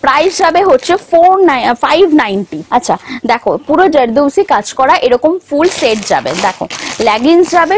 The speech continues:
সাথে যাবে এরকম দুপাট্টা। Price যাবে ফাইভ নাইনটি। এগুলো কিন্তু সমস্তটা আছে পুজো কালেকশনের মধ্যে, প্রচন্ড demand এইসব জিনিসের, তাই জন্য এগুলো তোমাদের জন্য আনা হয়েছে।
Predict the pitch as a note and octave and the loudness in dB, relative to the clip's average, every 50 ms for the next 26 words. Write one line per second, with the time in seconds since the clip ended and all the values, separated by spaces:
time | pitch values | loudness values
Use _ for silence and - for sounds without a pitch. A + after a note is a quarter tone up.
0 | G#4 - F4 G#3 - - C#4 A#3+ - A#3+ A3 C#4 E4+ D4 A3 G3+ - G3 E4+ F4 | 0 0 -2 -2 0 0 0 2 2 2 2 2 2 2 0 0 0 2 2 2
1 | B3+ A#3 G3 - E3 D#3 - - - - - B3+ B3 C4 C#4+ E4+ D4 - E4+ E4+ | 2 2 0 -2 -4 -4 -4 -6 -6 -4 -2 -2 0 0 0 0 0 0 2 2
2 | F#4 F#4 - - C#4 A3+ A3 A3+ G#3 A3+ G#3 G#3+ A3+ B3+ C4 D#4+ F4 G4+ - - | 2 0 0 0 0 0 0 -2 -2 -2 -2 -2 -2 -2 0 0 -2 -2 -4 -8
3 | - - D#4+ - - D4+ F4+ F4 G#4+ - G4 G#4 G#4 G#4 A4 G#4+ - - D4+ C4+ | -12 -12 -6 -4 -2 2 2 2 4 4 2 2 4 2 2 2 2 0 0 2
4 | C4+ D#4 E4+ F#4 - - - F4+ F4 - F4 E4 D4 C#4 - - F4 C#4+ - C#4+ | 2 2 0 0 0 -2 -2 -2 0 0 2 0 0 0 0 -2 -4 -4 -2 -2
5 | C#4 A3 C#4+ D#4+ D#4 D#4+ C#4 C4 C#4 C4 - - D#4 D4 D#4+ D#4 D4 D4+ D4 B3+ | -2 0 0 0 0 0 0 -2 -2 -4 -2 -2 0 0 0 0 0 0 0 0
6 | C#4+ E4 - - - B3+ B3 - F4 E4+ D#4+ D#4 D#4+ F4 F4 B3 G3+ G#3 A3+ A3+ | 0 -2 -2 -2 -2 -2 0 0 0 0 2 2 2 2 0 0 0 -2 -2 0
7 | B3 C4+ D4 D#4 D#4 C#4+ C#4 - - D4+ C4+ A#3 C#4+ C#4 C#4 C#4+ C#4 - E4+ A4 | 0 0 0 0 0 0 0 0 0 0 0 0 -2 0 0 -2 0 -2 -2 -4
8 | - - - - - C#4+ - A#3+ B3+ C4 A3 D4+ D4+ D4 D#4 G4 B4+ - - - | -4 -8 -14 -14 -10 -4 -2 0 0 2 2 2 2 2 2 2 0 -2 -6 -12
9 | F4 - A3 A3 A#3+ C4+ F4 F4 D4 B3+ A3+ G#3+ A3 A#3 G#3+ G#3+ C4+ C#4+ D#4 G#4+ | -6 -4 -2 0 0 0 0 0 0 0 0 0 2 0 2 2 2 2 2 2
10 | F#4 - - E3+ F#3+ E3 D#3+ D#3 - - | 2 0 -2 -2 -4 -4 -6 -6 -8 -12